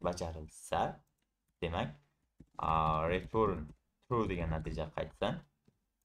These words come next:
Aks holda return false degan natija qaytsin. Ya'ni, a, uchta sondan birortasining oralig'i, kamida bittasini oralig'i o'n uch bilan o'n to'qqiz bo'lsa,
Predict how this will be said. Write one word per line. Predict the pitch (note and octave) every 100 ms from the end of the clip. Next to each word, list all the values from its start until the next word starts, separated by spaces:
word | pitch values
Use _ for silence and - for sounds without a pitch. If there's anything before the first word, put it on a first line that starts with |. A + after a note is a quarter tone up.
| _
Aks | - B2 - -
holda | E2 D#2 G2 - _ _ _ _ G2
return | F#2 E2+ F#2 C3+ - _ _ _ _ _ _ _ -
false | G#3+ -
degan | F2 F2+ -
natija | - E2+ E2+
qaytsin. | - E2 - - _ _ _ _ -
Ya'ni, | C3 F#2+ G#2 - _ _ _ _
a, | F2+ F2 F2
uchta | - C3+
sondan | - B2+ A#2 F#2
birortasining | A2+ B2+ B2 A#2 G2+ F2+ F2
oralig'i, | A2+ A2 E2+ F#2
kamida | - E3 C#3 -
bittasini | - - D3 G2
oralig'i | F#2 F2+ D#2+ D2+
o'n | B2+
uch | D#3
bilan | C#3+ F2+ G#2
o'n | A2+
to'qqiz | A#2 F#2+ F2 -
bo'lsa, | A2+ A2+ -